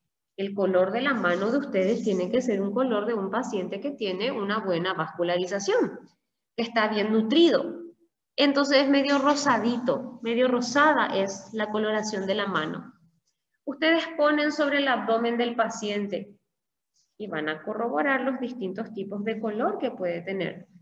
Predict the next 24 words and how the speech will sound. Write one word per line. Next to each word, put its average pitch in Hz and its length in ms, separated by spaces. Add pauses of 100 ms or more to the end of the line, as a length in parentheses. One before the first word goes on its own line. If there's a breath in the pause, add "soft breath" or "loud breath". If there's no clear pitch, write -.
(380)
o 175 160
blanco, 240 760
o 180 120
amarillo, 180 720
o 254 140
azul. - 1000
Azul 254 400
es 285 140
si 269 100
es 262 80
que 277 80
está - 220
con 240 100
una 233 220
lividez 226 460
cadavérica, 214 680
¿sí? 370 200 (2250)
Los 247 160
diferentes 247 540
tipos 240 280
de 254 360
afecciones 233 560
dermatológicas, 240 1080 (1200)
también 185 640